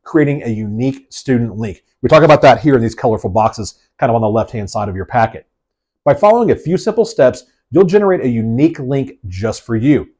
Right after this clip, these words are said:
You can copy and paste that link, uh, into a text message, a social media post. You even have the ability to email it out directly from our website. More on that later.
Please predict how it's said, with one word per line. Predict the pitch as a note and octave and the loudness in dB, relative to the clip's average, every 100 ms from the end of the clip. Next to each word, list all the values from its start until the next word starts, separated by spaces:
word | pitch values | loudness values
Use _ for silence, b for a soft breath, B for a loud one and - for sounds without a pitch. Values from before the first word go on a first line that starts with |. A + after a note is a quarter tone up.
| _ _ _ | _ _ _
You | A2 | -8
can | A#2 | -6
copy | A2+ B2+ C#3 B2+ | 0 0 2 -2
and | G#2+ | -4
paste | C3 - | -4 0
that | B2 A#2+ | -2 -2
link, | C3 C3 - _ - | -4 -6 -12 _ -10
uh, | G#2 G#2 | -8 -6
into | G#2 G#2+ | -6 -8
a | |
text | F#2 F#3 F#3 | -2 -2 -2
message, | F#3+ F3+ F#3+ D#3+ | -2 -2 0 -2
a | B2+ | -2
social | C#3+ C#3 C3 | -4 -4 -4
media | B2+ D#3 E3+ | -2 0 0
post. | E3+ E3+ E3 - _ _ - | 2 0 -2 -8 _ _ -6
You | - C#3 | -6 -4
even | D#3+ F#3+ F#3+ | -4 0 0
have | E3 D#3+ D3 | -2 -2 0
the | D#3 | 0
ability | B2 A#2+ A2+ A#2 | 2 0 0 -2
to | B2+ B2 | -4 -6
email | A#2 A#2+ A#2+ | -6 -2 -2
it | A2 | -2
out | G#2 G#2 | -2 -6
directly | G#2+ G#2 A2+ | -6 -6 -6
from | - A2 | -6 -4
our | G#2+ | -2
website. | A2 A#2+ - F#2+ - _ _ | -2 -4 -4 -6 -8 _ _
More | G#2+ A#2+ | 0 4
on | A2+ G#2 | 4 2
that | G#2 F#2 | -4 -6
later. | G2 F#2+ - | -8 -10 -12